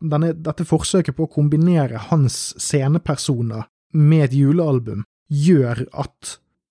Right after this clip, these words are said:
hele platen tar fokus vekk fra budskap til form.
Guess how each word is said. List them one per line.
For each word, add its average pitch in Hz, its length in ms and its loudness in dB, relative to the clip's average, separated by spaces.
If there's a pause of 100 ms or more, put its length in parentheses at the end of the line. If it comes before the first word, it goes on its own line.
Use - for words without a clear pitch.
hele 151 300 2
platen 135 840 -2 (260)
tar 143 180 0
fokus 143 520 0
vekk - 540 -8 (260)
fra 147 260 0
budskap 147 720 0 (480)
til 127 180 0
form. - 440 -2